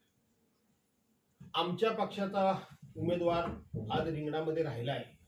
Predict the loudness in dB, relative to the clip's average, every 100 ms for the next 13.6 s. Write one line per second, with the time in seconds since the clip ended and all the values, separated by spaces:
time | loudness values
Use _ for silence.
0 | _ -20 _ -6 2 4 4 4 0 2
1 | 2 2 0 -2 -8 -16 _ _ _ _
2 | _ -20 _ _ _ _ -20 -16 -12 -12
3 | -14 _ -2 2 4 4 2 0 -2 -4
4 | -6 _ -4 -2 0 0 -2 -6 -4 -2
5 | -2 -4 -6 -6 -6 -4 -4 -4 -4 -4
6 | -4 -2 -2 -2 -2 -2 -2 -4 -2 0
7 | 2 0 -2 -6 -10 -14 _ _ _ _
8 | _ _ _ _ _ _ -4 0 2 0
9 | 0 4 4 4 -8 _ _ -4 2 2
10 | 4 4 4 4 4 2 0 0 0 0
11 | 0 -4 -10 _ _ -20 -20 -10 -4 -2
12 | 0 0 0 0 -2 -2 -4 -2 -2 -2
13 | -2 -8 -8 -10 -10 -12